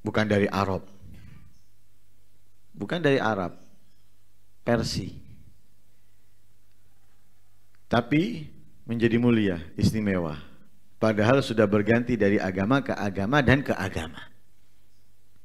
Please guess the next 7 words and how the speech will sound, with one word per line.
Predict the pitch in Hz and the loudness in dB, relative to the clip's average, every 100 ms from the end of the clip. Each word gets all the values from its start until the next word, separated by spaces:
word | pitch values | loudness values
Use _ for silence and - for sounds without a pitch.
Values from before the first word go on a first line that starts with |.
| - - | -14 6
Tapi | 202 220 | 8 10
sebaliknya, | 165 180 190 214 170 123 - - - - - | 6 8 8 8 4 2 0 -10 -14 -16 -14
yang | - 120 151 120 | 4 6 6 6
dari | 117 117 | 6 4
Arab, | 98 95 78 - - - - - - - - - - - - - - - - - - - - - - - | 0 -2 -4 -6 -14 -14 -14 -14 -14 -14 -14 -14 -14 -14 -14 -14 -14 -14 -14 -14 -14 -14 -14 -14 -14 0
bahkan | 113 117 - 156 160 147 | 6 6 6 4 4 2
dari | 120 123 110 107 127 151 151 | 6 6 8 6 6 4 2